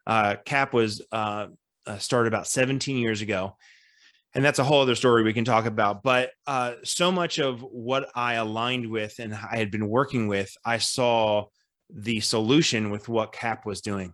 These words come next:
and what College Assistance Plus was doing. And there, a few things that we really focused on. I'll get into those six steps in a minute, and we could talk more about that, any follow-up questions. But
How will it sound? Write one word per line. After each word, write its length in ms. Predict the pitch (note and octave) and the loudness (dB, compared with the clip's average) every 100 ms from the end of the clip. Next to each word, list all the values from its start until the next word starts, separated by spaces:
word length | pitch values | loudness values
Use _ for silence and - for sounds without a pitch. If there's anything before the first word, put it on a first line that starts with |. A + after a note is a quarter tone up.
| _ - | _ -6
and 100 | A2+ | -4
what 120 | G#2+ | 0
College 260 | A#2 A2 | 2 2
Assistance 360 | G2+ - - G#2 | 0 -8 -8 -10
Plus 300 | - G#2 - | -8 -6 -6
was 120 | F2 | -10
doing. 360 | G#2+ G#2 F#2+ F2+ _ - - - - | -6 -6 -6 -10 _ -20 -20 -20 -6
And 500 | B2+ B2+ A#2+ A2+ A2+ _ _ _ - | 0 2 2 0 -4 _ _ _ -8
there, 160 | D3 - - - | -6 -6 -8 -10
a 100 | A#2 | -4
few 180 | - E3 | 2 4
things 260 | D#3+ C3+ | 4 2
that 120 | B2+ B2 | 2 2
we 100 | B2 | 2
really 220 | A#2+ A2+ | 4 4
focused 380 | A#2+ A2 - A#2 | 2 0 0 -2
on. 100 | G#2+ | 0
I'll 140 | A#2+ | 0
get 160 | C#3 B2+ | 0 0
into 100 | B2 | 0
those 180 | A#2 | 0
six 200 | - B2+ | -2 -2
steps 260 | - A#2+ - | 0 -2 -4
in 160 | - A#2 | -8 -4
a 60 | |
minute, 380 | A#2 A#2+ A#2 A#2 A#2+ | -2 0 -2 -4 -10
and 160 | A#2 | -8
we 100 | A#2 | -6
could 120 | A#2 | -6
talk 240 | C3 A#2+ A#2+ | -2 -2 2
more 140 | A#2+ | 2
about 260 | A2+ A2 A2 | 4 2 2
that, 200 | A2 A2 | 0 0
any 160 | A#2 A2+ | -6 -4
follow-up 320 | A#2 A2 G#2 | 0 -2 -2
questions. 460 | A2 G2+ - G2 - | -4 -6 -8 -10 -4
But 240 | A2+ | -2